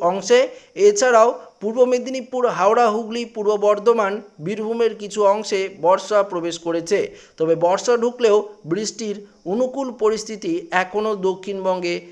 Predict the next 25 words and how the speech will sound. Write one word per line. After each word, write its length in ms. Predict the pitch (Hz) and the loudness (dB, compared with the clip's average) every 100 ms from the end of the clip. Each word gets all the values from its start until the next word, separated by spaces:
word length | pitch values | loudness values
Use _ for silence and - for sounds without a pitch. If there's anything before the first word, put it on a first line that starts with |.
| _ | _
সেভাবে 480 | - 190 185 185 185 180 | -8 -4 0 0 0 -4
তৈরি 220 | 180 175 175 | -4 -4 -2
হয়নি 280 | 165 170 170 | -2 -2 -2
বলে 240 | 170 165 160 165 - 131 | -2 -2 -6 -12 -16 -2
জানিয়েছে 480 | 170 170 175 165 175 156 | 0 2 -2 -4 0 2
আবহাওয়া 280 | 156 160 165 | 2 2 0
দপ্তর। 460 | 156 160 - 196 170 - - _ | 0 -2 4 4 4 0 -14 _
তো 60 | 160 170 | -6 -4
বন্ধুরা, 280 | 202 240 254 | 0 4 4
আপনারা 320 | 254 254 254 | 4 0 0
বুঝতেই 420 | 233 226 226 247 226 | 0 -2 -4 -4 2
পারলেন 320 | 220 220 233 240 240 - - 156 | 4 6 6 4 0 -12 -14 0
যে 140 | 185 220 220 233 - 143 | 4 6 4 0 -10 0
দক্ষিণবঙ্গে 760 | 185 202 202 262 254 240 226 190 208 196 | 2 2 -2 -4 2 2 2 0 -2 2
বর্ষা 400 | 180 196 - 220 214 196 | 4 4 4 4 4 0
প্রবেশ 320 | 185 196 190 - | -4 -2 -4 -6
করলেও 320 | 185 196 208 151 127 135 | -2 2 4 2 -2 -6
বৃষ্টি 360 | 190 - - 226 | -4 -6 -12 -12
কিন্তু 360 | 214 190 196 190 180 - | -8 -8 -2 -2 -4 -6
তেমনভাবে 640 | 175 196 220 185 180 180 170 - _ | -4 -4 -4 -2 -2 -4 -10 -16 _
শুরু 280 | - 175 220 | -10 -6 0
হয়, 200 | 214 214 190 156 | 2 2 0 0
হয়নি। 340 | 180 202 247 254 - - | -2 0 -4 -4 -12 -10
বৃষ্টি 400 | 143 220 - 220 220 196 | -6 -6 -6 -2 0 2
এখনও 320 | 202 202 | 0 -4